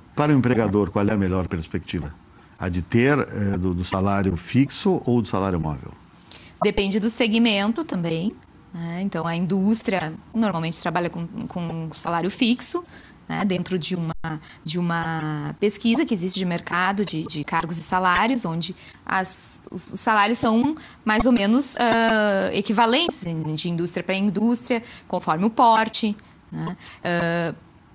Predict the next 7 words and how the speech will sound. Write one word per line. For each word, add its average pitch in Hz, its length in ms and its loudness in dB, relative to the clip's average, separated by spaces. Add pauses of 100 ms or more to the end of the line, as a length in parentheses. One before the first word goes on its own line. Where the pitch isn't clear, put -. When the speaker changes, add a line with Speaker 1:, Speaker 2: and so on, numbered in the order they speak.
(180)
Speaker 2:
agora, 190 680 4
pra 254 120 4
uma, 208 580 4
um 214 260 2
negócio 196 440 2
totalmente 233 500 4
comercial, 190 760 2